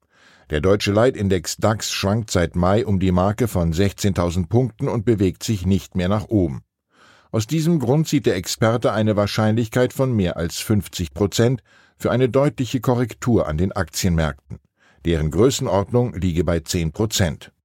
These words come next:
Kaldemorgen und sein Kompagnon Christoph Schmidt sehen die erwartete Korrektur allerdings als Kaufgelegenheit. Auf Sicht von zwölf Monaten halten sie Kursgewinne von etwa zehn Prozent an den Börsen für möglich.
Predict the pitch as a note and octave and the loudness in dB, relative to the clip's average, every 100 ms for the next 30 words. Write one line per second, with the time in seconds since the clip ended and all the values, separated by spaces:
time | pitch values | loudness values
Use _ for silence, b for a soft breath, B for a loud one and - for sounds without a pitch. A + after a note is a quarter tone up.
0 | _ _ _ A#2+ B2+ D3+ D3 D3+ D#3+ C3 | _ _ _ 2 4 4 4 4 2 0
1 | G#2+ F2+ E2+ D#2 A#2 A#2+ A2+ G2+ G2 G#2+ | 2 2 2 0 0 0 2 4 4 2
2 | - F#2 - F2 - A2+ B2 - G#2 G2+ | 0 -2 0 -2 0 0 0 0 2 4
3 | G2 F#2+ F#2 G2 A#2+ B2+ A2 F#2+ G#2 G2 | 4 0 0 0 0 0 -2 -2 0 0
4 | - - C3 - G#2+ G2 F2+ G#2 - A2+ | -2 0 2 2 2 2 2 0 0 -2
5 | A2+ - - D3+ A#2 - E2+ D#2+ D#2 D#2+ | -2 -6 -2 0 0 -2 0 0 0 0
6 | D#2 C#2+ - _ b b b b b b | 0 -2 -8 _ b b b b b b
7 | A#2 A2 C3 D#3 - D3 - C#3 D3+ C3+ | 0 2 2 2 0 0 2 2 2 2
8 | A#2 A#2 B2 D3+ C#3 - G#2+ A2 A2 F2+ | 4 4 2 -2 -4 0 2 2 0 0
9 | F#2+ - C#3 - C3+ A#2+ C3+ C3+ A#2+ G2 | -2 2 2 2 0 2 2 0 0 0
10 | F#2+ F2+ - G#2+ G#2 - A#2+ - B2 B2+ | 0 -2 0 0 0 0 -2 2 0 0
11 | F2 E2+ E2+ D#2 F2 E2 F#2+ G2+ A#2 G2 | 0 0 0 2 0 0 -4 0 2 2
12 | E2+ C#2 C2 - | 2 -4 -12 -14